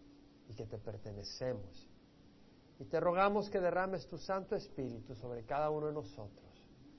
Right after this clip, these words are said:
que hemos recibido de tu bondad y de tu amor, y que compartamos tu bondad y tu amor con otras gentes.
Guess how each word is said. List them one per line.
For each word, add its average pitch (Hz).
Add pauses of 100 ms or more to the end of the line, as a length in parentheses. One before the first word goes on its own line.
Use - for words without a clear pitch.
(560)
que 151
hemos 170
recibido 165
de 143
tu -
bondad 107
y 175
de 170
tu 165
amor, 107 (720)
y 139
que 147
compartamos 143
tu 123
bondad 110
y 139
tu 120
amor 143 (480)
con 101
otras 143 (100)
gentes. 104